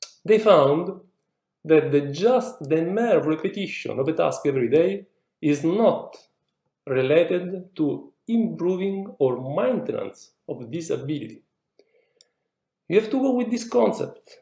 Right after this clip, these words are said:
The simple repetition of a task every day make the doctor getting worse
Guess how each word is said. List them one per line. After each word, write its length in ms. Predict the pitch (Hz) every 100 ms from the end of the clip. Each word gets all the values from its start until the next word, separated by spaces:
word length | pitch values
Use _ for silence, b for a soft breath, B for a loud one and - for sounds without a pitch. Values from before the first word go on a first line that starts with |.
| _
The 160 | 139 156
simple 840 | - - 262 254 - 190 190 170
repetition 680 | 175 180 180 214 - 175 160
of 80 | 156
a 80 |
task 340 | 160 180 165 -
every 240 | 131 120
day 360 | 120 151 180 175 _ _ _ _ -
make 400 | 143 165 165 131
the 200 | 123 113 123
doctor 640 | 151 160 - - 156 165 - -
getting 600 | 127 135 135 131 135 127
worse 520 | 123 123 120 - -